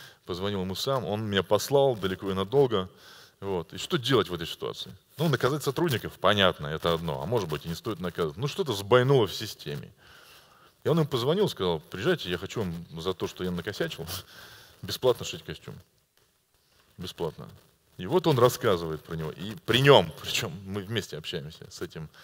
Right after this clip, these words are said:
вторым-то, который там мерил тоже. Он говорит, а, и меня никто не понял из моих сотрудников. «Как так? Можно там шить бесплатно костюм человеку, а где же мы будем зарабатывать?»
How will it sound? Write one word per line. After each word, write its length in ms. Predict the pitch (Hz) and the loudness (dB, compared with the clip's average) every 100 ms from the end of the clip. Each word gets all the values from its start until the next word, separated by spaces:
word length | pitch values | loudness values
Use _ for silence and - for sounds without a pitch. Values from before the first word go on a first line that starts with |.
| - - | -20 -20
вторым-то, 480 | - - 98 87 76 | -20 -6 -4 -4 -8
который 320 | 80 85 85 78 | -12 -10 -8 -6
там 160 | 80 | -4
мерил 260 | 87 78 71 | -4 -4 -6
тоже. 280 | 80 71 73 _ - - - - - - _ - | -8 -10 -14 _ -20 -20 -20 -20 -20 -20 _ -12
Он 180 | 95 98 | -8 -6
говорит, 300 | 95 90 82 - - | -2 -2 -2 -10 -10
а, 420 | 90 90 92 90 | -6 -4 -4 -6
и 100 | 95 | 0
меня 160 | 131 202 | 4 4
никто 160 | 175 | 4
не 80 | 196 | -2
понял 340 | 180 202 104 | 0 0 0
из 100 | 82 | -2
моих 160 | 92 87 | -4 -6
сотрудников. 400 | 107 104 82 78 - | -8 -10 -10 -6 0
«Как 220 | 180 - | 0 0
так? 380 | 180 139 107 - | -6 -6 -8 -8
Можно 360 | 113 147 123 | -2 -2 -2
там 180 | 123 127 | -6 -6
шить 200 | - 156 | -4 -6
бесплатно 380 | 120 - 131 123 | -6 -4 -4 -4
костюм 400 | 123 131 - 131 | -6 -8 -6 -8
человеку, 480 | 95 123 131 123 104 | -6 -4 -4 -4 -4
а 60 | 107 | -2
где 160 | 127 | -2
же 80 | 127 | -2
мы 60 | 127 | -2
будем 200 | 131 117 | -4 -4
зарабатывать?» 640 | 131 127 123 120 113 113 | -4 -2 -2 -2 -6 -6